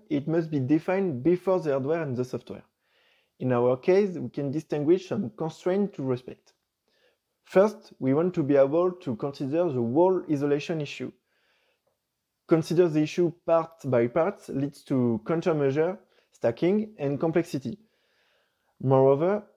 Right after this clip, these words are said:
only consider temporal sharing, like in many solutions, finally, does not completely resolve the, the whole isolation issue. Second, we want to be able to create, uh, custom security domains.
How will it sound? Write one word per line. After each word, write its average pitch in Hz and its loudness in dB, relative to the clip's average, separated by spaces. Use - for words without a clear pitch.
only 180 0
consider 170 0
temporal 156 2
sharing, 156 -2
like 123 4
in 131 0
many 156 0
solutions, 165 -2
finally, 147 -4
does 160 2
not 185 -2
completely 185 0
resolve 151 2
the, 117 0
the 123 2
whole 165 4
isolation 143 -2
issue. - -10
Second, 185 -2
we 131 4
want 190 2
to 165 0
be 127 4
able 147 4
to 156 -6
create, 170 -2
uh, 117 -6
custom 180 0
security 151 -4
domains. 127 -2